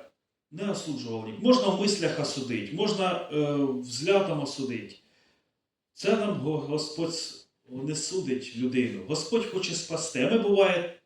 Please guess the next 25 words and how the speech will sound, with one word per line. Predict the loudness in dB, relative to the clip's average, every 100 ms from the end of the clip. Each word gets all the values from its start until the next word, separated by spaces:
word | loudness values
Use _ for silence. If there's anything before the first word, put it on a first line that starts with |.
| _
так | -4 -4 -2
про | 0 0
людину, | 0 -4 -6 -6 -8 -14 _ _ _
ну, | -10 -8
судимо. | -8 -10 -6 -4 -2 -2 -4 -6 -12 -16 _ _ _ _ -2
Так | 0 0
буває | -2 0 2 2 2
мнення | -2 -2 -2 -2 -4
наше, | -4 -4 -4 -4
а | -4
воно | -2 -2
буває | -4 -4 -4
таким | -6 -10 -12 -8
ошибочним. | -4 -4 -4 -4 -4 -8 -14 -20 _ _ _ _ _ _ _ _ _
І | 0 0 0 -6 -16 -2
лучше | 2 2 0
дивитися | -2 -2 -4 -8
в | -10
своє | -6 -4 -2
серце. | -4 -6 -6 -10 -16 -18 _ _ _ _ _ _
Що | -8 -2 0
в | 0 0
нас | 0 -2
в | -4
серці? | -2 -2 -4 -10 -14